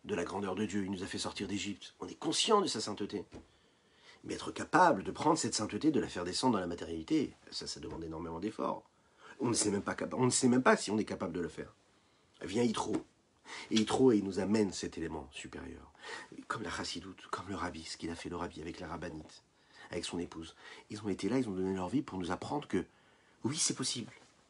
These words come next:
Oui, la Torah, c'est pas juste à la synagogue ou à la yeshiva.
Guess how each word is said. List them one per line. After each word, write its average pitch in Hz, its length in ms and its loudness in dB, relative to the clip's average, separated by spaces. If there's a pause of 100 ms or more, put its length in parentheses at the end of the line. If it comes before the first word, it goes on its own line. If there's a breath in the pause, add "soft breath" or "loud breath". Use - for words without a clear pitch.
(480 loud breath)
Oui, 147 160 4
la 165 120 4
Torah, 147 220 0
c'est - 220 -4
pas 123 220 2
juste 127 360 -4
à - 60 -6
la 98 80 -2
synagogue 110 560 0
ou 110 140 4
à 98 40 2
la 98 60 2
yeshiva. 95 500 -6